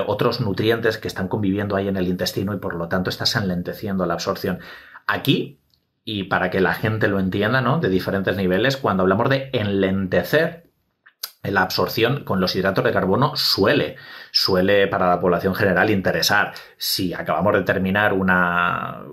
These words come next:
ciento cincuenta y cinco kilómetros de ciclismo, a lo mejor no quieres que sea así, ¿vale? Pero s-, recordad siempre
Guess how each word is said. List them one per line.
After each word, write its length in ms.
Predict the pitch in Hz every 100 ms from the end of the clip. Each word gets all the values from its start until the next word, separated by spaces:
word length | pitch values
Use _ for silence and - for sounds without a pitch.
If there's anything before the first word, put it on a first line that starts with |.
| 95
ciento 280 | 110 113 98
cincuenta 420 | 95 101 104 95
y 60 | 92
cinco 280 | 110 107 95
kilómetros 480 | 92 90 92 92 87
de 100 | 87
ciclismo, 500 | 98 95 107 117 160
a 80 | 90
lo 80 |
mejor 300 | 170 160 180
no 160 | 90 85
quieres 400 | - 82 - -
que 160 | - -
sea 160 | -
así, 240 | - - -
¿vale? 240 | 87 135
Pero 260 | 131 90 -
s-, 220 | - -
recordad 520 | - 107 95 90 104
siempre 420 | 107 104 101 147